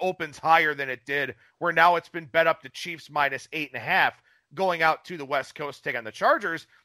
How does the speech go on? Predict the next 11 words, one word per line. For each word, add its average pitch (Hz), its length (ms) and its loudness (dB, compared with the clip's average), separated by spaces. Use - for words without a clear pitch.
You 208 60 -2
know, 208 40 0
the 175 60 -2
Chargers 226 480 2
escaped 208 640 -2
with 240 140 -6
a 160 60 0
win, 139 400 -2
didn't 196 380 0
play 262 360 0
well, 143 480 2